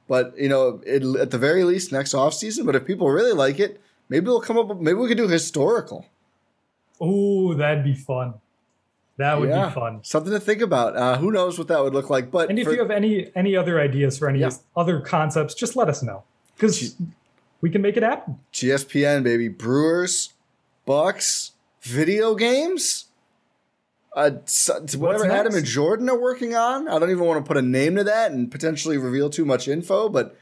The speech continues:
Speaker 1: that's gonna be a new type of noun for us. Like,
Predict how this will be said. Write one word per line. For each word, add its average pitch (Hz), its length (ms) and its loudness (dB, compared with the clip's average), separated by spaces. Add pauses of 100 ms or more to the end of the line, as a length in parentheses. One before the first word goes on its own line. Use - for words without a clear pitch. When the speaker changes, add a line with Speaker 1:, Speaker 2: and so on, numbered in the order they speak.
(180)
Speaker 1:
that's 143 220 0
gonna 185 200 0
be 190 160 0
a 185 40 0
new 196 300 0
type 202 280 -2
of 165 100 0
noun 190 420 0
for 190 240 -4
us. 208 300 -2
Like, 117 300 -4